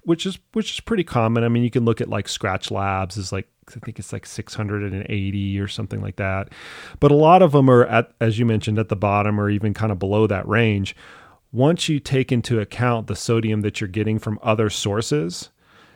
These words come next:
then you're good. But that's assuming you're not taking in plain water, which, as you mentioned earlier, and I agree with you, there aren't a lot of people that can just go sports drink the entire time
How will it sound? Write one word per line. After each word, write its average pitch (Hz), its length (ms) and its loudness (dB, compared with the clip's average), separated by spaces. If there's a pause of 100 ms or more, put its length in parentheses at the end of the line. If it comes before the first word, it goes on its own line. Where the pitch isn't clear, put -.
(200)
then 165 320 6
you're 117 160 6
good. 104 500 0 (540)
But 139 640 4 (500)
that's 127 240 4
assuming 131 460 4
you're 117 100 2
not 110 220 0
taking 113 340 -2
in 104 360 -2
plain 104 380 -2
water, 98 360 2
which, 101 200 -4
as 95 160 -4
you 135 160 4
mentioned 120 460 2
earlier, 104 640 0
and 98 180 -8
I 107 120 -4
agree 104 280 -4
with 101 160 -6
you, 95 240 -6
there 110 320 0
aren't 127 220 2
a - 20 2
lot 104 220 0
of - 80 -6
people 104 460 -4
that 98 460 -4 (280)
can 107 160 -4
just 107 400 -4
go 98 420 -4
sports - 540 -2
drink 95 420 -8
the 98 140 -6
entire 101 520 -2
time 92 640 -4